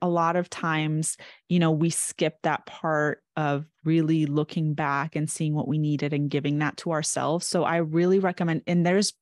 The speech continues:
an amazing book. If you don't have access to therapy, there's a book on, it's an internal family systems book called Self Therapy. There,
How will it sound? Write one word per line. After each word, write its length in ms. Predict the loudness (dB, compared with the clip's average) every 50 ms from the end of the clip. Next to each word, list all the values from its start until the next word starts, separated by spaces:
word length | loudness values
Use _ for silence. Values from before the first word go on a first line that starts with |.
| _ _ _ _ _ _ _ _ 2
an 80 | 4 6
amazing 500 | 6 6 6 4 4 4 6 6 6 6
book. 240 | 6 4 2 0 0
If 140 | -2 0
you 40 | 0
don't 120 | 0 0 0
have 120 | -2 -2 -2
access 400 | -4 -4 -4 -4 -4 -4 -4 -2
to 80 | -4 -4
therapy, 640 | -2 0 0 2 2 0 0 2 2 2 2 2 0 -6 -20 -20 -20 -20 -12 _ 0
there's 380 | 2 4 4 4 2 0 0 0
a 120 | 2 2
book 400 | 2 2 4 2 2 2 0 -2 -2
on, 280 | 0 2 2 2 2 0
it's 320 | 0 -2 -2 -2 -2 0
an 80 | 0 2
internal 420 | 2 0 0 0 0 2 2 2
family 360 | 0 0 0 0 0 0 -2
systems 440 | -2 -4 -6 -6 -4 -4 -4 -4 -4
book 240 | -2 -2 -2 -2 -2
called 240 | -2 -2 0 0 -2 -4 _ -6
Self 320 | -2 0 0 0 0 -4
Therapy. 640 | -6 -4 -2 0 0 0 0 2 2 2 2 0 -2 -10 -20 -20 -20 -4 0
There, 180 | 2 2 2